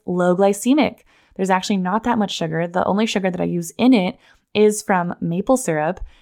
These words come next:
and it tastes like I'm getting to enjoy hot chocolate every night. And this is, so this is the first hack for you when it comes to being able to have dessert every single night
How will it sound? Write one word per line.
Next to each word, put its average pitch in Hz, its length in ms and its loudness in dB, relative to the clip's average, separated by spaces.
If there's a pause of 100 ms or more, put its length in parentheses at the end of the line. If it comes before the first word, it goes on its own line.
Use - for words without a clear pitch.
(180)
and 190 160 -2
it - 160 -6
tastes 277 640 -2
like 170 440 -4 (220)
I'm 185 160 0
getting 190 320 0
to 202 120 -4
enjoy 170 340 -2
hot 170 160 -4
chocolate 165 340 -4
every 156 160 -6
night. - 300 -8 (580)
And 196 340 0 (380)
this 214 220 4
is, 277 120 -4 (200)
so - 120 -2
this 262 160 0
is 302 80 -6
the 302 120 0
first 233 300 -2
hack 208 300 -4
for - 120 -6
you 156 340 -4
when 175 140 -6
it 160 80 -10
comes 196 340 -6
to 170 200 -6
being 180 200 -4
able 196 160 -2
to 196 100 -6
have 175 200 -4
dessert 165 340 -6
every 165 180 -4
single 165 260 -6
night 156 300 -6